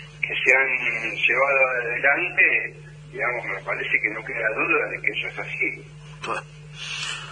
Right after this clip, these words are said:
Speaker 2: fantástico. Bueno, eh, Calderaro, Luli, <laughs> este,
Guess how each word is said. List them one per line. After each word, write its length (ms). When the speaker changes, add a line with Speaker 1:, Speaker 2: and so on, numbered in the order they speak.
Speaker 2:
fantástico. 720
Bueno, 200
eh, 560
Calderaro, 580
Luli, 340
<laughs> 0
este, 720